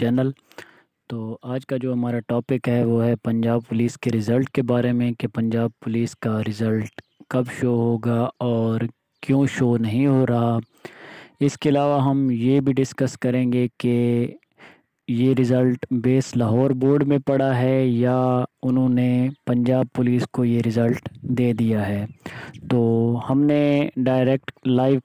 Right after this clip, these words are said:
कॉल की है बेस लाहौर बोर्ड को, तो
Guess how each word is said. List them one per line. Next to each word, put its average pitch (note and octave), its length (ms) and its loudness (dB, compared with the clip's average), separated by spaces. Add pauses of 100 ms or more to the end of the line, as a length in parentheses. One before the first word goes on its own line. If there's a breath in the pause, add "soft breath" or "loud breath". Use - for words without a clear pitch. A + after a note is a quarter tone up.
कॉल C3+ 260 2 (100)
की C3 160 2
है A#2 380 0 (400)
बेस B2 440 0
लाहौर B2 380 2
बोर्ड B2+ 280 0
को, B2+ 180 0 (800 loud breath)
तो B2 80 2